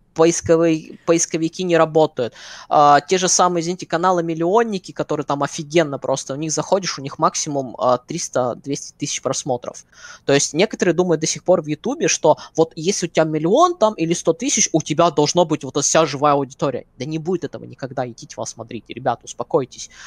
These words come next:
Это, это никогда, потому что, во-первых, YouTube не присылает уведомления, потом, а, всякие А П шки это и все, вот эти вот алгоритмы все. Если как-то само настраивать, я бы просто единственный алгоритм настроил, это чтобы все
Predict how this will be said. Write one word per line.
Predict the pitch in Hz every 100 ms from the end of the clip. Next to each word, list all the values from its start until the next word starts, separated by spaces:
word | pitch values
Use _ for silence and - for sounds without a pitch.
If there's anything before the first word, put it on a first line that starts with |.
| - -
Это, | 123 - 151 -
это | 147 156
никогда, | 156 170 170
потому | - 156
что, | -
во-первых, | 147 165 147
YouTube | 175 165 277 -
не | 226
присылает | 214 - 196 196 185 175
уведомления, | 165 160 170 175 175 170 156 156
потом, | 160 - 156 156 147
а, | 127 143 143 143 139 135
всякие | - 160 160 151
А |
П | - 240
шки | - -
это | 202 -
и | 180
все, | 175 - 175
вот | 165
эти | 165 156
вот | 147
алгоритмы | 151 151 170 214 240 180
все. | - - 143 - - -
Если | 202 -
как-то | 208 -
само | - 214
настраивать, | 196 190 240 262 -
я |
бы | 160
просто | 156 208 - 160
единственный | 175 - 151
алгоритм | 170 175 147
настроил, | - 220 -
это | -
чтобы | - 147 143
все | - - 208 233